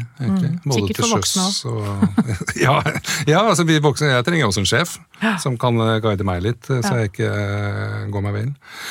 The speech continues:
Speaker 1: Men du, vi, eh, vi begynner å nærme oss slutten, men jeg har, eh, har et spørsmål, eh, til som vi kan drodle litt rundt. Og det er det som, hvordan tror du ny hjerneforskning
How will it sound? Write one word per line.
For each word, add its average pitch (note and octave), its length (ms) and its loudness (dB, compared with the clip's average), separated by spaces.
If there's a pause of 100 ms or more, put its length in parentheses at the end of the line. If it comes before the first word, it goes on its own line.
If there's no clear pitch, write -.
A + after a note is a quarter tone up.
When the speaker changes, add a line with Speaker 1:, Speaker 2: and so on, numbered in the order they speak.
(140)
Speaker 1:
Men D3 80 4
du, D#3+ 60 6
vi, F#3 240 4
eh, E3 440 2
vi D#3 120 2
begynner C#3+ 260 2
å - 20 2
nærme B2 220 2
oss - 180 0
slutten, - 440 -2
men D3 180 4
jeg C#3+ 180 2
har, C3+ 280 4
eh, C#3 300 4 (1300)
har B2+ 100 2
et C3 80 2
spørsmål, B2 320 0 (180)
eh, A#2+ 560 2
til G#2+ 220 -2
som A#2 140 -4
vi A2+ 80 -2
kan A2+ 200 -2 (140)
drodle F#2+ 460 -2
litt G2 180 -4
rundt. G2 560 -2
Og B2 80 -2
det C3 80 2
er A#2+ 140 4
det A#2 160 0
som, C3+ 300 -2
hvordan C#3+ 260 2
tror A#2 160 2
du C3+ 80 0
ny C3+ 340 0
hjerneforskning A#2+ 840 -2